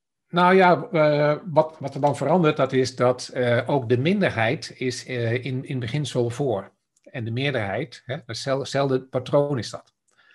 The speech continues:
Ja, dus de minderheid die, die, die, die ziet het en die zegt, "Ja, daar gaan we voor."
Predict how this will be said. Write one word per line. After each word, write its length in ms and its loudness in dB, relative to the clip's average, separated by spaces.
Ja, 260 -2
dus 180 0
de 100 -2
minderheid 680 0
die, 240 -4
die, 200 -8
die, 200 -6
die 120 -2
ziet 200 -6
het 160 -2
en 60 -8
die 100 -8
zegt, 240 -6
"Ja, 160 0
daar 100 -8
gaan 220 -4
we 80 -6
voor." 380 -10